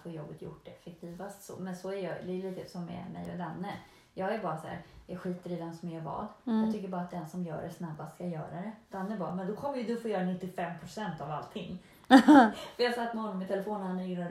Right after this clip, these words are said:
Speaker 1: runt i affären. Jag bara, du, om vi lever ihop, du kommer inte få gå och handla. För du är
Speaker 2: <laughs>
Speaker 1: jättelångsam.
Speaker 2: Ja, jo, och så är det med Victor också. För Victor kan verkligen inte gå till butiken som ligger typ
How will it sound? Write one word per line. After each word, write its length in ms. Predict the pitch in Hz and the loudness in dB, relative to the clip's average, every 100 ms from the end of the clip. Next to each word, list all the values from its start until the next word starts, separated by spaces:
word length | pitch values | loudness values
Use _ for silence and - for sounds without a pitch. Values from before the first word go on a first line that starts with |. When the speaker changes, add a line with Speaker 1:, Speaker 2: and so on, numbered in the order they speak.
| 170 | -4
Speaker 1:
runt 160 | 175 | -6
i 60 | - | -6
affären. 360 | - 196 185 175 | -8 -6 -4 -4
Jag 80 | 180 | -4
bara, 240 | 165 175 - - - _ | -2 -4 -8 -20 -20 _
du, 340 | 220 220 240 - - | -2 0 0 -4 -12
om 100 | 202 | -4
vi 120 | 262 | -2
lever 340 | 240 247 233 220 | 0 -2 -2 -2
ihop, 340 | 190 196 - - | 0 -2 -4 -10
du 220 | 214 247 | -4 -4
kommer 240 | 247 220 | -2 -4
inte 260 | 240 233 240 | -4 -6 -8
få 100 | 208 | -6
gå 120 | 190 | -4
och 80 | 196 | -4
handla. 400 | 202 196 202 160 | -4 -6 -4 -2
För 220 | - 330 | 12 12
du 100 | - 359 | 12 10
är 60 | |
Speaker 2:
<laughs> 140 | 196 208 | 8 4
Speaker 1:
jättelångsam. 960 | 226 - - 170 208 196 180 - - - - - - - - - - | -6 -6 -8 -2 0 0 -2 -6 -6 -8 -4 -6 -6 -10 -10 -4 10
Speaker 2:
Ja, 580 | 269 285 311 359 403 - | 12 12 12 12 12 12
jo, 200 | 277 294 311 349 | 10 12 12 12
och 960 | 339 - 277 277 277 277 269 - - - - - 339 - - | 10 8 10 12 12 12 12 12 4 -4 -6 -6 -12 -12 -10
så 340 | - - 311 320 | -4 10 12 12
är 120 | 349 | 12
det 140 | 320 | 12
med 160 | 277 254 | 12 12
Victor 360 | 262 262 233 | 6 6 6
också. 320 | 196 190 - 254 | 8 6 2 2
För 120 | 240 | 6
Victor 320 | 247 247 269 | 4 4 2
kan 280 | - 269 254 | 10 10 12
verkligen 360 | 196 196 196 | 12 10 6
inte 160 | 190 190 | 4 2
gå 260 | 190 180 180 | 8 10 10
till 260 | 196 180 | 6 4
butiken 520 | 180 180 175 175 180 | 2 4 2 4 2
som 160 | 180 190 | 2 2
ligger 400 | 180 175 165 - - | 2 4 2 2 -4
typ 140 | - | -6